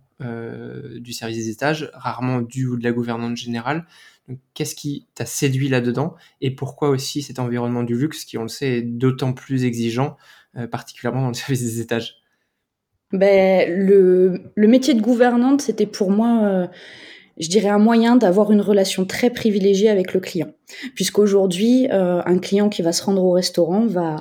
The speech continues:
Speaker 2: enfiler son costume de,
Speaker 1: Mhm.
Speaker 2: de client et va se rendre au restaurant. Nous, dans les chambres, on a une relation beaucoup plus particulière, beaucoup plus
Speaker 1: Oui, c'est vrai.
Speaker 2: intimiste, puisqu'on rentre dans leur vie. Euh, on voit des choses qui sont, euh, très, très personnelles, qu'on garde bien
Speaker 1: Oui.
Speaker 2: entendu pour nous,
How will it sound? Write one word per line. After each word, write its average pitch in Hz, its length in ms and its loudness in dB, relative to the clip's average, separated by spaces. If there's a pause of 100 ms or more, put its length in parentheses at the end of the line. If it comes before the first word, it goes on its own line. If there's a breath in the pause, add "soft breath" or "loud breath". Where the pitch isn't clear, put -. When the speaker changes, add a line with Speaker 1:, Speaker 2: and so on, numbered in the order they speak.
Speaker 2:
enfiler 208 420 0
son 190 220 -2
costume 196 500 0
de, 175 220 4
Speaker 1:
Mhm. 123 100 2
Speaker 2:
de 196 80 4
client 190 540 0
et 190 100 -2
va 170 120 0
se - 120 -6
rendre 202 200 2
au 196 60 4
restaurant. 180 460 -2 (440 loud breath)
Nous, 226 260 6
dans 226 120 4
les 190 140 4
chambres, 208 380 2
on 190 80 2
a 180 40 2
une 175 120 2
relation 180 320 2
beaucoup 214 260 0
plus 214 180 -2
particulière, 196 720 -2
beaucoup 180 220 -8
plus 175 200 -10
Speaker 1:
Oui, - 0 -
c'est 175 60 4 (260)
vrai. 185 40 4
Speaker 2:
intimiste, 254 300 2
puisqu'on 175 420 0
rentre 220 600 0
dans 185 200 2
leur 165 180 4
vie. 160 240 -4 (580 loud breath)
Euh, 160 280 4
on 185 80 4
voit 180 160 4
des 175 140 -2
choses 185 260 -6
qui - 140 -10
sont, 175 320 0
euh, 160 200 2
très, 175 400 0
très 190 220 -4
personnelles, 185 640 0
qu'on 180 140 -2
garde 175 180 2
bien 170 140 2
Speaker 1:
Oui. 185 80 2
Speaker 2:
entendu 170 320 -2
pour 170 240 -2
nous, 247 220 2